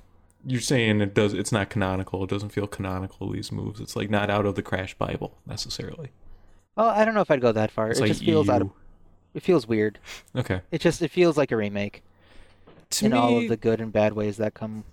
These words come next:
Speaker 2: with that.
Speaker 1: Yeah, it just feels like Crash two made an Unreal Engine to me, which is not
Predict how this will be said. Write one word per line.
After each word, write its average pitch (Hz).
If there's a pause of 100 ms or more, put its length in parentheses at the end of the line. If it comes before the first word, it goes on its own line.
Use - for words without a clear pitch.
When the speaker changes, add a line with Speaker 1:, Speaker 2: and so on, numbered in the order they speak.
(100)
Speaker 2:
with 107
that. 110 (180)
Speaker 1:
Yeah, 127
it 123
just 165
feels 151
like 127
Crash 120
two 127
made 104
an 101
Unreal 98
Engine 90
to -
me, 92 (100)
which 107
is 95 (380)
not 95